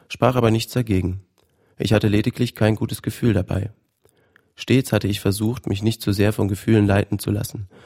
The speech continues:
sondern rational zu entscheiden. Doch diesmal hätte ich auf mein Gefühl hören sollen. Ich habe wegen dieser Frage viel gebetet und auch meine christlichen Freunde befragt,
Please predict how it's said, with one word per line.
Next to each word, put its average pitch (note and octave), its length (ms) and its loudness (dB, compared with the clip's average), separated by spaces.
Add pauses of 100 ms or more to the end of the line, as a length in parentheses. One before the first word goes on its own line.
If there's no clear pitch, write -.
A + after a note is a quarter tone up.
(120)
sondern G2+ 280 2
rational G2 540 2
zu - 120 -4
entscheiden. G2 480 -2 (560)
Doch - 120 -6
diesmal G#2 520 -2 (480)
hätte A#2+ 220 0
ich A2+ 120 0
auf G#2+ 100 0
mein G2 120 2
Gefühl G2+ 340 0
hören F#2+ 260 2
sollen. F#2 380 -2 (1500)
Ich - 160 -2
habe C3 220 4
wegen A#2 160 2
dieser A2 180 2
Frage A2 300 0
viel C3 160 0
gebetet G2 580 2 (240)
und - 160 -4
auch G2 100 2
meine G#2 200 4
christlichen A#2 460 -4
Freunde B2 320 0
befragt, G2+ 440 0